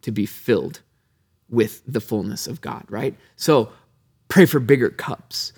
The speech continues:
right? That, that, that I may be more and more open, that, that,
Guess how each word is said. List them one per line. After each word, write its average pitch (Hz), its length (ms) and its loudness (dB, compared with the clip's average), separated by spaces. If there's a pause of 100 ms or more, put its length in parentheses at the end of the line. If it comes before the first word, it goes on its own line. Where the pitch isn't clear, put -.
(280)
right? 123 240 4
That, 117 360 0
that, - 420 -4 (460)
that 110 440 -2 (260)
I 135 180 2
may 127 260 4
be 117 500 -4
more 131 380 0
and 120 100 0
more 120 280 0
open, 147 400 2
that, 120 340 -2
that, - 340 -2